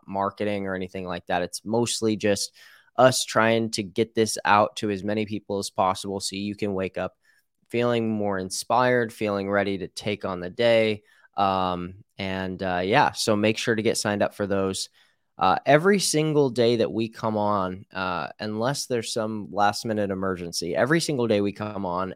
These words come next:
and we go live with a new guest. Uh, this guest could be, uh, an affiliate of ours. It could just be a random person who's taken our training and is selling courses or, uh, doing some sort of consulting. Uh, it could be anything. Um,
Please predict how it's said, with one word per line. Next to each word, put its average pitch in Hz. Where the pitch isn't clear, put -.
and 90
we 104
go 110
live 92
with 92
a 85
new 95
guest. -
Uh, 92
this 101
guest 101
could 101
be, 95
uh, 92
an 90
affiliate 143
of 127
ours. 123
It 117
could 113
just -
be 185
a 120
random 104
person 117
who's 107
taken 90
our 65
training 139
and 90
is 76
selling 87
courses 113
or, 85
uh, 90
doing 101
some 101
sort 101
of 95
consulting. 110
Uh, 71
it -
could 151
be 143
anything. -
Um, 101